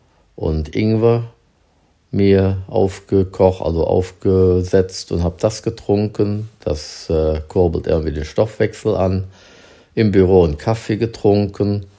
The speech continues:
und dann erst mittags, ähm, eine Kleinigkeit gegessen.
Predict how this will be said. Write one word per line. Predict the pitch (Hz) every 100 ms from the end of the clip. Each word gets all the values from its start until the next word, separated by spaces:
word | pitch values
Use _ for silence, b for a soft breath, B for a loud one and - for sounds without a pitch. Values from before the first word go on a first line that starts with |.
| b b b b b
und | 95
dann | 90 87
erst | 95 92 -
mittags, | 98 98 90 85 90 - - -
ähm, | 101 90 90 90 - - _ _ _ _ _ -
eine | - 101
Kleinigkeit | 101 95 87 - 98 92
gegessen. | - 85 76 73 - 76